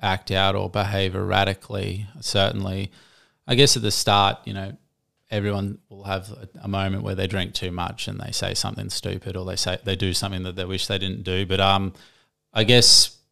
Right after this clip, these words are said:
probably because the frequency, I guess, in the reoccurring drinking that I was doing, I was more probable to a lot of those situations and, um, episodes happening. And I mean, I can early, I can remember as early as, like, my,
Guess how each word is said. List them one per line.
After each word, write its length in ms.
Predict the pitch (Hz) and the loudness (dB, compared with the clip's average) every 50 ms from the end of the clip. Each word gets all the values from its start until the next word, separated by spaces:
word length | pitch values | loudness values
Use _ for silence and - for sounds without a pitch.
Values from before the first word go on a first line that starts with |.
| _ _ _ _ _ | _ _ _ _ _
probably 280 | - 135 127 123 123 | 6 8 8 8 8
because 400 | 113 113 104 - 113 104 87 101 104 | 6 2 2 2 2 2 0 0 -2
the 120 | 107 95 | -2 -2
frequency, 1160 | - - - - 113 110 107 - 113 104 - - - 107 101 98 98 95 98 98 98 98 - - _ _ _ _ _ _ _ | -4 -4 0 2 2 2 2 2 0 2 2 2 2 4 4 4 4 2 0 -2 -4 -6 -8 -14 _ _ _ _ _ _ _
I 60 | 104 | -10
guess, 240 | 95 98 95 - - | -8 -4 -4 -2 -2
in 60 | 107 | -2
the 60 | 101 | -4
reoccurring 840 | 95 95 98 98 92 - - 101 101 98 95 95 95 95 92 98 107 | -2 -2 -2 -2 -2 -4 -6 -4 -4 -4 -4 -4 -6 -8 -8 -10 -10
drinking 500 | 98 98 98 98 92 - 98 98 95 92 | -10 -8 -8 -8 -8 -10 -10 -12 -12 -12
that 120 | 95 98 98 | -10 -8 -8
I 60 | 95 | -6
was 200 | 98 101 98 - | -6 -6 -8 -6
doing, 680 | - - 101 101 95 92 95 98 101 101 - - - - _ _ - | -4 -2 0 0 0 0 0 -2 -6 -8 -12 -14 -18 -20 _ _ -6
I 120 | 98 95 | -4 -4
was 240 | 95 92 92 92 95 | -4 -4 -6 -8 -8
more 160 | 95 92 87 | -8 -10 -10
probable 640 | - - 95 95 95 95 90 92 95 92 104 120 _ _ _ _ _ _ _ - | -10 -6 -6 -4 -4 -6 -8 -8 -10 -12 -12 -16 _ _ _ _ _ _ _ -8
to 100 | - 101 | -6 -2
a 20 | |
lot 180 | 95 95 95 95 | 0 0 0 0
of 60 | 90 | 0
those 200 | 95 90 92 - | -2 -2 -2 -2
situations 760 | - 104 - - 95 90 90 90 - - 95 92 92 87 - | -2 -4 -4 -4 -4 -4 -2 -4 -4 -6 -6 -6 -6 -6 -6
and, 240 | 95 92 92 92 - _ | -6 -8 -10 -10 -14 _
um, 420 | - 95 92 92 92 92 92 92 - _ _ _ _ _ _ _ _ _ _ _ | -12 -12 -10 -10 -10 -12 -14 -18 -20 _ _ _ _ _ _ _ _ _ _ _
episodes 480 | - 104 - 101 - - 92 90 85 - | -8 -4 -2 -2 0 0 0 -2 -2 0
happening. 520 | - 107 101 - - 98 92 92 90 - | 0 0 0 0 -2 -4 -6 -6 -8 -8
And 80 | - 98 | -8 -4
I 40 | 98 | -4
mean, 140 | 98 98 101 | -2 0 0
I 100 | 104 104 | 0 -2
can 160 | - 101 95 | -2 -2 -2
early, 380 | 92 92 92 92 90 87 87 - | -2 0 0 0 -2 -2 -4 -6
I 100 | - 98 | -6 -8
can 180 | - - 107 95 | -6 -4 -6 -4
remember 320 | 95 95 95 92 92 92 | -4 -4 -4 -4 -4 -4
as 140 | 92 90 95 | -6 -4 -4
early 300 | 95 92 92 92 92 90 | -4 -4 -4 -4 -6 -6
as, 220 | 90 90 - - | -6 -6 -6 -6
like, 220 | 98 95 95 - - | -6 -8 -10 -10 -14
my, 160 | 104 - | -18 -18